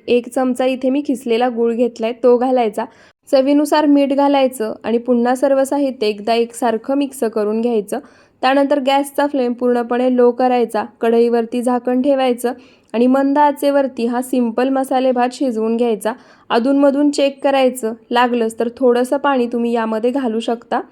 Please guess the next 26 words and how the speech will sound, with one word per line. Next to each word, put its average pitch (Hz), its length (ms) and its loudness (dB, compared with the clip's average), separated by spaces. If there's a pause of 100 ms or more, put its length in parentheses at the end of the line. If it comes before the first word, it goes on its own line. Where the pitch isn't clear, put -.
(420)
आता 226 220 2
भात 262 360 0
शिजतोय, 262 480 0 (160)
कुकरच्या 247 420 2
शिट्ट्या 247 340 -2
होत 254 240 0
आहेत, 220 100 0 (120)
तोपर्यंत 240 580 0 (160)
आपण 247 240 -2
चपाती 247 420 -2
बनवण्यासाठी 254 640 -2
कणिक 233 360 -2
मळून 190 300 -4
घेऊयात. 190 300 -6 (480)
तर 247 100 0
त्यासाठी 285 480 0
परातीमध्ये 254 760 0
एक 226 360 -4
मोठी 240 420 0
वाटी 262 360 0 (280)
स्वच्छ 269 360 0
चाळून 269 380 2
घेतलेलं 254 480 0
गव्हाचं 226 360 0
पीठ 240 200 -4
घेतलंय, 254 440 0